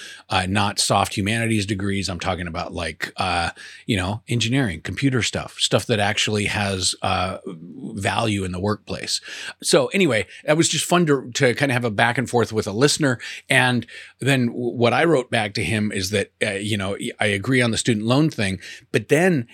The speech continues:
here's another thing that Dave says, is Dave has this, uh, debt snowball concept where you pay off your smallest debts first, regardless of the interest rate. And in a lot of cases, I think that's completely backwards,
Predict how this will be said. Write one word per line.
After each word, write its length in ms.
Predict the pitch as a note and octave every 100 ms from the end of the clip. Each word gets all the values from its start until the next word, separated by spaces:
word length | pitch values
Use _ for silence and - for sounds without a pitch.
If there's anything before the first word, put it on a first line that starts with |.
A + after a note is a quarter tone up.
| - _ -
here's 260 | G#3+ B3
another 280 | D#3+ D#3 C3+
thing 180 | B2+ G#2+
that 140 | F#2+
Dave 300 | F#2 G2+ F2+
says, 460 | - F#2 C#2+ - - _
is 240 | B2+ G#2
Dave 560 | - D3 B2 D3 G3 F#3+
has 320 | C#3+ D3 B2
this, 460 | A#2 G#2+ G2+ - - _ - -
uh, 420 | G2 F#2 F2+ F2+ F#2+ G#2
debt 240 | B2 B2
snowball 540 | - - A2+ A2 F#2 E2
concept 600 | - F2+ F2+ - F2 A2
where 180 | G#2
you 160 | G#2 G#2
pay 340 | - - E3+
off 340 | D3+ C#3+ B2+ -
your 200 | C3 G#2+
smallest 640 | - - A2+ A#2+ C3 A2 A2
debts 280 | G#2+ G#2+
first, 520 | - - D3 B2+ G#2 -
regardless 760 | A2+ G#2+ G2+ A2+ B2+ C3 A#2+
of 160 | - G#2
the 160 | F#2+ F2+
interest 380 | A2+ A2 -
rate. 240 | F#2 F2 D#2 - - -
And 80 |
in 80 | A2+
a 60 | A#2
lot 200 | B2+ C3+
of 60 |
cases, 360 | - B2+ A2+ F#2
I 100 | -
think 220 | - A#2
that's 260 | G2 F#2 -
completely 1080 | - A2 - - - E3+ G3+ G#3 A#2+ A2 F#2
backwards, 640 | G2 G#2+ G2 F#2+ F2